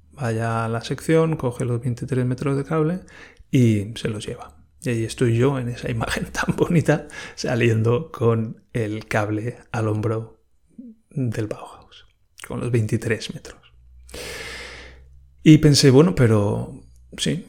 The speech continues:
sí, quiero que sea fácil y que quiero que sea agradable". Y, y bueno, pues saqué el cable del maletero y me metí en el Bauhaus.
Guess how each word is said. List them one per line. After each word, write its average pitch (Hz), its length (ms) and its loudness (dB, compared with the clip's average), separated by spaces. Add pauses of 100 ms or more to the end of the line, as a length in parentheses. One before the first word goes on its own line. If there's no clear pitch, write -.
sí, - 320 -8 (400)
quiero - 220 -8
que 131 80 -10
sea 123 200 -2
fácil 156 480 0
y 131 40 -4
que 117 300 -6 (100)
quiero 135 320 -8
que 127 80 -4
sea 127 220 0
agradable". 123 540 -2 (1300)
Y, 160 280 6
y 135 840 0
bueno, 110 220 2
pues - 280 -2 (420)
saqué 123 260 0
el 123 60 2
cable 117 260 4
del 117 120 4
maletero 117 600 2
y 123 180 -6
me 110 160 -10
metí 117 240 -12
en 117 120 -14
el - 80 -20
Bauhaus. - 520 -16